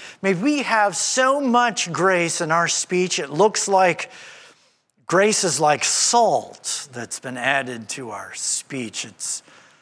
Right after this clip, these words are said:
it's savory. It comes forth with such grace that it's seasoned with it. And yet, may our gracious words be true words.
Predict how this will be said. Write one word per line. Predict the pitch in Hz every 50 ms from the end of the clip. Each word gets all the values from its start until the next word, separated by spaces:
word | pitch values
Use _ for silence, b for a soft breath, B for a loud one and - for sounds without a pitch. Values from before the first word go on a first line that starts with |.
| b b b b b b b _ _ _ _ _ _
it's | - - - - - - - _ -
savory. | - - - 180 180 190 180 - 127 104 104 98 98 95 92
It | 90 90 _ - -
comes | - 170 165 156 - - - - - - - _ - _ _ _ -
forth | _ _ - 175 170 170 - - -
with | - 120
such | - - - - - - 202 143 - - - -
grace | - - - - - - - - - - - b b b b b b b b b b b b b b b b b b _ _ -
that | 147
it's | 135 -
seasoned | - - - - - 180 180 180 160 - 117 107 104 95
with | 101 95 90 -
it. | - _ _ _ - _ _ _ _ _ _ _ _ _ _ _ _ _ _ _ _ _ _ _ _ _ _ _ _ - - -
And | 117 104 131
yet, | 208 233 180 131 131 143 170 - _ - 113
may | 120 123
our | 127 135 135
gracious | 113 - 131 143 165 160 - 160 135 - - -
words | 143 160 190 170 123 120 123 120 117 - - -
be | - 127 120 117
true | 117 - - - 165 131 110 98 87 - _ _ _ _ _
words. | - - - _ _ _ _ -